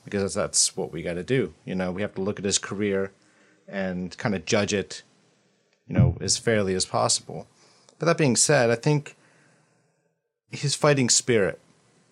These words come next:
you know, he was fiery on court. He fought for every point. He needed to be consistent. He needed to be, his shot selection needed to be perfect. And when you have to be that perfect, it means you have a lot of focus.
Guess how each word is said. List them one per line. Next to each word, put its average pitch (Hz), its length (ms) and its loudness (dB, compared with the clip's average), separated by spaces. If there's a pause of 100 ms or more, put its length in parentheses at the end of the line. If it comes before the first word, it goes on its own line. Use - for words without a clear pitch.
(140)
you 107 80 0
know, 107 100 2
he 104 180 -2
was 117 120 2
fiery 127 500 4
on 110 200 4
court. 98 460 -2
He - 120 -10
fought 123 340 0
for 120 100 0
every 107 240 0
point. 90 520 -8 (440)
He 107 240 -4
needed 123 280 4
to 120 60 0
be 113 140 0
consistent. - 1000 0
He 113 100 -2
needed 107 320 0
to 113 60 -2
be, 107 220 -2
his 110 120 -4
shot 117 300 2
selection 110 420 0
needed 101 220 -2
to 98 60 -8
be 101 160 -4
perfect. - 600 -6 (840)
And 117 580 2
when 120 200 0
you 120 160 2
have 160 420 0
to 127 80 -2
be 120 140 2
that 107 240 2
perfect, 107 500 -4
it 117 60 -4
means 117 240 -2
you 123 60 -2
have 117 500 0
a 107 100 -4
lot 107 360 0
of 101 140 -10
focus. - 800 0